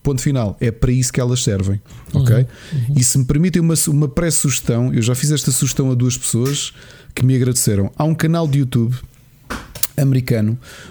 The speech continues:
Speaker 1: de uma pessoa que eu acho que tem um conhecimento enciclopédico do mercado,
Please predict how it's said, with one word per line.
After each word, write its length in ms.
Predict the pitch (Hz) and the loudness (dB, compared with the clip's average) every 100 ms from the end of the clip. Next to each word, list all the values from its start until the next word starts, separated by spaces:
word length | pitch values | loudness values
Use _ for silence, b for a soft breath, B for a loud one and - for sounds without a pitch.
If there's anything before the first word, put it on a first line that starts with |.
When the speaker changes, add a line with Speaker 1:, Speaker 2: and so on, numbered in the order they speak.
| - | 0
Speaker 1:
de 100 | 127 | 2
uma 160 | 151 | 2
pessoa 520 | 143 - 135 135 143 135 - | 0 -2 0 0 -2 -6 -4
que 140 | 139 | 0
eu 160 | 135 123 | 2 2
acho 300 | 107 - - | 0 -2 -6
que 100 | - | -6
tem 140 | 151 | -2
um 120 | 156 139 | 0 0
conhecimento 680 | 151 139 - 135 120 110 | 0 0 2 2 0 0
enciclopédico 920 | 165 156 143 131 127 131 123 127 123 113 | 0 0 0 -2 0 0 0 0 -2 0
do 140 | 123 | 2
mercado, 680 | 127 120 - 107 95 104 | 2 0 -2 -2 0 -2